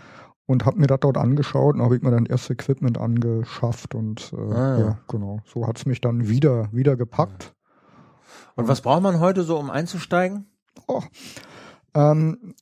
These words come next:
Speaker 1: um einzusteigen, ja, Christian, wa? Was braucht man, um einzusteigen? Ja, er steigt ja ein. Wir, wir haben uns
Speaker 2: <laughs>
Speaker 1: vorgenommen, wir wechseln. Ich gehe in die Yacht, brau-, ich miete dann immer Yachten
Speaker 2: Okay.
Speaker 1: und, und Christian,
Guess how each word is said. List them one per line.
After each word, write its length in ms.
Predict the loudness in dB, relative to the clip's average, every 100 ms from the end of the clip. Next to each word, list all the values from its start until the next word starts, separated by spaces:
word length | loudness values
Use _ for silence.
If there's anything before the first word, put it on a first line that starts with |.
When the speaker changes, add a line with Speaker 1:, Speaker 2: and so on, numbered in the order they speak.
| _
Speaker 1:
um 200 | -8 -4
einzusteigen, 760 | 0 0 0 -4 -2 0 2 2
ja, 120 | 2
Christian, 560 | 0 -6 -4 0 2 2
wa? 120 | 0
Was 100 | -2
braucht 180 | -2 2
man, 100 | 2
um 80 | 2
einzusteigen? 580 | 0 0 -2 -2 -2 -2
Ja, 80 | 0
er 180 | 0
steigt 320 | 4 4 4 4
ja 100 | 4
ein. 180 | 4
Wir, 180 | 4 4
wir 100 | 4
haben 120 | 6
uns 100 | 4
Speaker 2:
<laughs> 80 | 4
Speaker 1:
vorgenommen, 360 | 4 6 4 4
wir 120 | 4
wechseln. 600 | 2 -2 0 2 2 0
Ich 140 | -4 -4
gehe 200 | 0 0
in 120 | 2
die 140 | 0 2
Yacht, 300 | 0 0 -4
brau-, 180 | -2
ich 160 | -2 -4
miete 300 | -2 -2 2
dann 120 | 2 2
immer 200 | 0 2
Yachten 500 | 0 -2 -4 -2 0
Speaker 2:
Okay. 300 | 2 2 2
Speaker 1:
und, 80 |
und 180 | 2 0
Christian, 520 | 0 -2 0 0 0